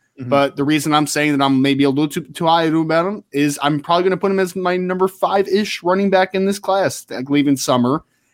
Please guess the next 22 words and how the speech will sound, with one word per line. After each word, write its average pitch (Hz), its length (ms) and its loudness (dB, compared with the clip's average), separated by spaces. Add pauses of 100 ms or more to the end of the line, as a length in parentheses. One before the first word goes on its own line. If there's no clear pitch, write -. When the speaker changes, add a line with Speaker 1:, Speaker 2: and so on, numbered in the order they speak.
(120)
Speaker 2:
And 143 100 2
that's 151 160 0
probably 165 240 2
a 156 60 4
little 165 180 4
high 127 240 2
because 139 280 -2
he's 135 140 -4
probably 151 320 2
never 131 340 2
going 147 120 2
to 147 60 2
be 143 80 4
a 131 60 2
high-volume 131 560 2
ball 143 240 2
carrier 107 260 -4
in 101 80 -4
the 101 80 -4
N 98 80 -6
F - 140 -14
L. - 180 -10